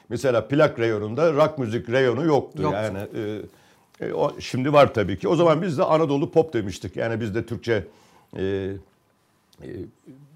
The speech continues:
Speaker 1: pop müzik yapıyoruz ki bir şeyi hatırlamak lazım Emre. E,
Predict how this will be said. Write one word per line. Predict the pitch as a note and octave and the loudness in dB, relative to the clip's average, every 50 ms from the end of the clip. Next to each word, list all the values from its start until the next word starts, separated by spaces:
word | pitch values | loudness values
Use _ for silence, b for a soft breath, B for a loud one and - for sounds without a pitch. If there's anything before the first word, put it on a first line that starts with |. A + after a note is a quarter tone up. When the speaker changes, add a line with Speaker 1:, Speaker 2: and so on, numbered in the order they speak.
| E3 D#3+ D#3 _ - | -20 -20 -20 _ -4
Speaker 1:
pop | C3 B2+ B2+ - | -4 -4 -2 -4
müzik | A#2 G#2 G2+ A2 - - - - - - _ - - F#3 D#3 C3+ | -4 -4 -4 -6 -6 -10 -18 -20 -20 -20 _ -20 -20 -18 -12 -6
yapıyoruz | A2+ A2+ - - G#2+ G2 G#2 G#2 F2+ F#2 - _ _ _ _ _ _ | -6 -6 -6 -6 -6 -6 -6 -6 -8 -10 -12 _ _ _ _ _ _
ki | - - F#3+ D3+ B B B B B B B D3 | -4 -2 -2 -2 B B B B B B B -12
bir | |
şeyi | B2 - F3 D#3+ C#3 | -6 -2 0 0 0
hatırlamak | B2 - - C#3 D3+ D3+ D#3 D#3 - - | 0 0 -2 -2 -2 0 -2 -2 -2 0
lazım | G2+ F#2+ F2+ E2 G2 G2+ | 0 0 0 0 -2 -2
Emre. | F#2+ G2 G2+ A#2 C#3 D3 - b b b b b b b b b _ - | -2 0 0 -2 -2 -4 -8 b b b b b b b b b _ -6
E, | - - - F#2+ F#2 G2 | -4 -2 -2 -2 -4 -4